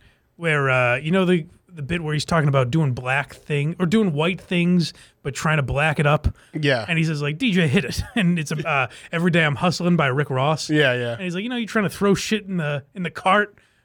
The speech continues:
Speaker 1: uh, but, like, not do it white," basically. And so that's the bit. Now, the bit, I didn't include the, uh,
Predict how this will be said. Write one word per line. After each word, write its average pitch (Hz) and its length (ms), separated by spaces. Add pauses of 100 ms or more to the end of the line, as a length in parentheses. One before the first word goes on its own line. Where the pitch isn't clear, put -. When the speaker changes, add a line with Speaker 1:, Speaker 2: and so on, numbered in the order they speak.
(260)
Speaker 1:
uh, 135 540
but, 165 280
like, 139 120
not 156 220
do 180 120
it 156 60
white," 151 380
basically. 190 420 (480)
And 180 240
so 190 460
that's 277 200
the 220 80
bit. 151 280 (920)
Now, 196 440 (420)
the 190 140
bit, 190 300
I 196 80
didn't 240 220
include 208 800
the, 151 340
uh, 127 300